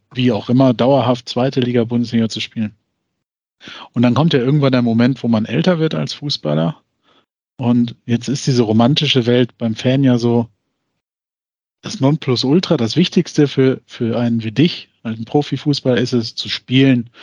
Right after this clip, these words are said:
und diesen Beruf auszuüben. Und, äh, in Anführungsstrichen, egal wo es ist, Hauptsache du spielst halt in einer hohen Liga. Gibt es dann diesen Moment, also A, ist das so?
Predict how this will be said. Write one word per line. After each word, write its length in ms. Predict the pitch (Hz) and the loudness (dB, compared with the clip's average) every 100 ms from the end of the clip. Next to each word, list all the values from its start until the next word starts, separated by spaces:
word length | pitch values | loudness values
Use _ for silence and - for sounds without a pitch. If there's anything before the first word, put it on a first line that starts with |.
| - - - - | -20 -20 -16 -4
und 320 | 110 104 - | -2 -2 -2
diesen 180 | 107 107 | 0 0
Beruf 260 | 104 120 - | 2 0 0
auszuüben. 840 | 113 123 - 117 113 107 107 101 _ _ | 0 0 0 -2 0 0 0 -2 _ _
Und, 420 | - 107 104 - - | -4 -2 -2 -4 0
äh, 240 | 107 107 - - - - _ _ _ _ _ _ _ _ _ - - - - | 0 0 -6 -20 -20 -20 _ _ _ _ _ _ _ _ _ -20 -16 -14 -12
in 80 | 151 | -8
Anführungsstrichen, 600 | 131 - 147 156 135 131 | -6 0 0 2 2 2
egal 280 | 117 120 117 | 2 2 2
wo 80 | 113 | 0
es 100 | - | 0
ist, 180 | 170 | 0
Hauptsache 300 | 135 - 120 | 0 -2 -4
du 60 | 110 | -4
spielst 400 | - 123 117 - - | -2 0 0 -6 -8
halt 260 | 107 117 113 | 0 0 0
in 220 | 123 117 | 0 0
einer 260 | 113 120 110 | 0 0 0
hohen 200 | 117 110 | -2 0
Liga. 320 | 110 104 101 - - - - - - _ - - _ 127 - _ | -2 -2 -8 -12 -20 -18 -18 -20 -20 _ -20 -20 _ -18 -18 _
Gibt 220 | 139 - | -4 0
es 120 | 196 - | -2 0
dann 160 | 151 | -2
diesen 200 | 139 131 | 0 2
Moment, 640 | 127 123 131 190 - - _ _ _ _ _ _ _ _ _ - | 2 4 2 2 -2 -12 _ _ _ _ _ _ _ _ _ -12
also 140 | 110 | -6
A, 220 | 95 131 147 | -2 0 0
ist 260 | 147 - | -4 0
das 200 | 196 185 | 0 0
so? 260 | 208 214 | 0 2